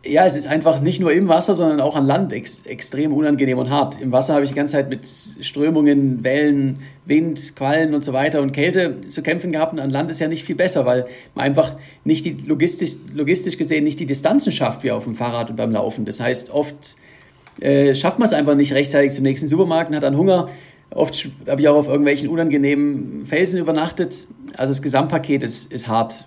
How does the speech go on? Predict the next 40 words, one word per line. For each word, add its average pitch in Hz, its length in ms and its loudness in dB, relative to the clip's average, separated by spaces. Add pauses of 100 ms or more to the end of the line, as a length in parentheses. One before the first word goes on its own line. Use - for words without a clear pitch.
(160)
Vor - 140 -4
allen 151 240 2
Dingen 170 200 2
aber 156 120 2
mental, 131 560 2
weil 117 300 -2 (1160)
beim 135 220 2
Laufen 135 320 4
und 143 140 0
Radfahren, 156 360 2
da 139 80 2
sieht 208 220 0
man 170 120 2
ja 135 40 2
mal 123 140 0
was. 110 180 -2
Die - 80 -10
Landschaft 143 380 -2
verändert 151 360 -4
sich, 139 140 -4
es 135 120 -4
geht 147 140 -4
ein 139 60 -6
Pass 151 280 -8
hoch 147 220 0
und 131 240 -8
man 131 120 0
hat - 80 -8
was 135 160 -6
zum 139 100 -6
Anschauen. 160 560 2 (380)
Und 143 180 2
im 139 80 4
Wasser, 160 520 4 (340)
ja, - 160 -6
das 139 80 -2
ist 131 60 -6
einfach 135 160 -2
nur 160 120 -2
Wasser. 135 360 0